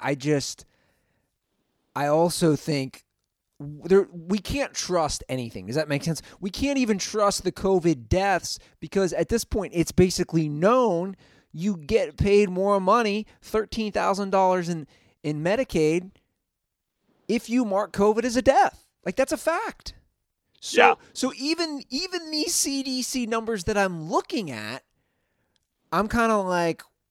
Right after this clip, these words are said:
Speaker 1: "No, I don't know how accurate the," I don't know. I, I'm just, like, I'm to the point, I'm just gonna say it right now, uh, on the,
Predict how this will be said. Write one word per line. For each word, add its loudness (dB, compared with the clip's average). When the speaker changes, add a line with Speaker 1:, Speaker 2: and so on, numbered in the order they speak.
Speaker 1:
"No, -6
I 4
don't 0
know 2
how 0
accurate -2
the," -10
I 2
don't 0
know. -10
I, -2
I'm 2
just, -6
like, 0
I'm 4
to -4
the -2
point, 4
I'm 2
just -4
gonna 2
say 2
it -2
right -2
now, -8
uh, -2
on 0
the, -10